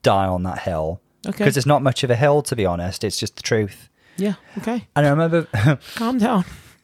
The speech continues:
Speaker 1: Well, it's out there,
Speaker 2: No one's
Speaker 1: isn't it?
Speaker 2: fighting you. This is a safe
Speaker 1: <laughs>
Speaker 2: space. I don't know who, you, who you're fighting right now.
Speaker 1: Well, you know, you know. Um, and Victoria Scone, uh, didn't get a chance to, didn't make it to the roast on season three, but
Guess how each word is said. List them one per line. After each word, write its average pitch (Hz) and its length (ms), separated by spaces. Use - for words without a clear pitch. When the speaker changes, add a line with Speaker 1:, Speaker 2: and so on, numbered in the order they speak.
Speaker 1:
Well, 107 140
it's 117 100
out 123 220
there, 185 60
Speaker 2:
No 220 80
one's 277 160
Speaker 1:
isn't - 100
it? - 20
Speaker 2:
fighting 226 300
you. 175 180
This 185 200
is 208 60
a 220 80
safe 220 320
Speaker 1:
<laughs> 190 40
Speaker 2:
space. 180 500
I 214 260
don't 226 140
know 233 160
who, 208 240
you, 220 140
who 240 60
you're 226 140
fighting 180 640
right - 180
now. 151 180
Speaker 1:
Well, 156 100
you 151 60
know, 143 320
you 127 140
know. 107 240
Um, 107 560
and 120 360
Victoria 123 680
Scone, 160 440
uh, 110 520
didn't 131 200
get 120 140
a 123 40
chance - 400
to, 113 320
didn't 110 220
make 113 200
it - 80
to - 80
the 107 80
roast 92 240
on 98 100
season 101 280
three, 101 200
but 92 320